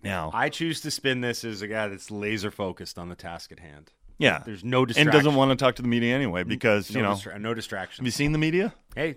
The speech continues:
Speaker 2: they gave
Speaker 1: I, I
Speaker 2: Quinn,
Speaker 1: barely wanna talk to them.
Speaker 2: Quinn's
Speaker 1: Yeah.
Speaker 2: the captain. Let
Speaker 1: Yeah.
Speaker 2: Quinn do the talking.
Speaker 1: That
Speaker 2: Yeah.
Speaker 1: is, that is, that is worth noting, though. Like, Petey can be like, "Yeah, I'm not the captain."
Speaker 2: Yeah.
Speaker 1: Right?
Speaker 2: I, I, I,
Speaker 1: And I never was gonna be.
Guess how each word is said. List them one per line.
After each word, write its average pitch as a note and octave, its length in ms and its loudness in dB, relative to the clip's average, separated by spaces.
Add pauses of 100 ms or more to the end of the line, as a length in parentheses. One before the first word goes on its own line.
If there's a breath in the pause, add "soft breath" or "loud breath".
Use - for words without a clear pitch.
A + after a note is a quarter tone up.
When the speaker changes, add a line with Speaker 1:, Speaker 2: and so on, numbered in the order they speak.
(120)
Speaker 2:
they A#2+ 140 0
gave B2+ 160 2
Speaker 1:
I, G2+ 60 4
I A2 60 8
Speaker 2:
Quinn, B2+ 80 10
Speaker 1:
barely G2+ 220 6
wanna E2+ 220 -4
talk F2+ 220 0
to F2+ 80 -8
them. E2+ 220 -6
Speaker 2:
Quinn's A#2+ 380 0
Speaker 1:
Yeah. C#3+ 40 -10
Speaker 2:
the F#3 80 2
captain. F3+ 540 4
Let A2+ 120 4
Speaker 1:
Yeah. F2 160 2
Speaker 2:
Quinn C3 180 4
do C3+ 140 4
the C3 120 0
talking. G2+ 460 -2
Speaker 1:
That F3 200 12
Speaker 2:
Yeah. F#3 60 12
Speaker 1:
is, F3 240 8
that C#3+ 220 12
is, F#3 340 4 (200)
that A#2+ 220 4
is B2+ 160 2
worth A#2 320 -2
noting, C3 320 -2
though. D2 240 -14 (100)
Like, G#2 240 0
Petey D3+ 280 0
can G2+ 180 -2
be A2+ 180 2
like, F2+ 240 2 (220)
"Yeah, A#2 200 4
I'm G#2+ 100 2
not A#2+ 120 0
the G2+ 80 -8
captain." F#2 340 -2 (280)
Speaker 2:
Yeah. D4 180 -2 (300)
Speaker 1:
Right? G#2+ 240 -2 (260)
Speaker 2:
I, G2 60 -8
I, A2 260 -6 (240)
I, A#2 80 -6 (140)
Speaker 1:
And G2 100 -2
I F2 160 -2
never C#3+ 380 4
was D3 180 6
gonna A2 220 2
be. D#2 160 -8